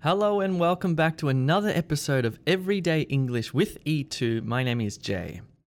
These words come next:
Each week, we focus on a different part of the English language, including grammar,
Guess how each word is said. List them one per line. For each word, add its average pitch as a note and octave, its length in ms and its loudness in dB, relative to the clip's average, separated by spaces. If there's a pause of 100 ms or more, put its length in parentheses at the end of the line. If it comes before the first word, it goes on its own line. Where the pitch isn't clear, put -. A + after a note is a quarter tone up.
(140)
Each - 300 -6
week, C#3+ 260 2
we F#3 80 0
focus A#3+ 480 -4
on F3 120 0
a D#3 80 2
different A3 560 -6
part G3 500 -4
of A#2+ 80 -6
the B2 180 -4
English A2+ 360 -2
language, G2+ 520 -4
including B2 480 -2
grammar, C#3 540 0